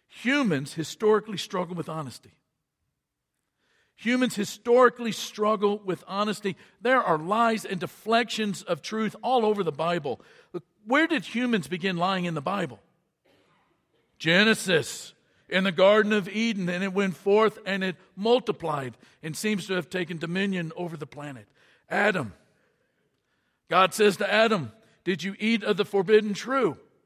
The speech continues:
uh, the, the tree?" <laughs> Thank you. "Did you eat of the forbidden tree?"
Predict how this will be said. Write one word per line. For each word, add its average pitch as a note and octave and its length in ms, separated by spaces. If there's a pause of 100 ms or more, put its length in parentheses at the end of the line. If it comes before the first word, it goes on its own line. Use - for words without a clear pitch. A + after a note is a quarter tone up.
(260)
uh, F#3+ 100
the, G3 140
the D3+ 220 (920)
tree?" D4+ 440 (500)
<laughs> - 880
Thank A3+ 240
you. D#3 200 (920)
"Did B3+ 180
you C4 80
eat C4+ 140
of C4+ 80
the B3 80
forbidden B3 400
tree?" A3+ 520